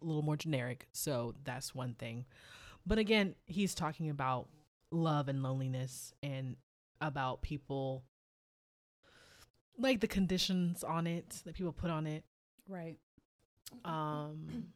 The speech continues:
Speaker 1: and yeah.
Speaker 2: Yeah, I mean, th-, every single, I felt like with each verse, it just got better and better.
Speaker 1: No.
Speaker 2: The chorus was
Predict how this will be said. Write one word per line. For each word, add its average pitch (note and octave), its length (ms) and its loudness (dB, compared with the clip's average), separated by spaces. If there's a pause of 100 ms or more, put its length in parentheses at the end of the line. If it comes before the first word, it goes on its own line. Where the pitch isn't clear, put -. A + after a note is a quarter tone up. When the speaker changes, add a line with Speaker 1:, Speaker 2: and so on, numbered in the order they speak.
(1400)
Speaker 1:
and D3+ 380 -4 (520)
yeah. F3 140 -10 (1200)
Speaker 2:
Yeah, A#3+ 280 2
I G#3 80 0
mean, G3+ 460 -2 (380)
th-, F#3 140 -8 (200)
every B3+ 340 2
single, F#3+ 680 -2
I G3 120 0
felt C4+ 240 -2
like G3+ 140 0
with F#3+ 140 -4
each F#3+ 160 -6
verse, E3+ 320 -6
it F3 40 -8
just D#3+ 180 -8
got D3+ 180 -8
better D3 180 -10
and D3+ 120 -10
better. - 360 -12
Speaker 1:
No. C#3 420 -2 (340)
Speaker 2:
The G3 580 -4
chorus A3+ 720 -2
was F3 960 -4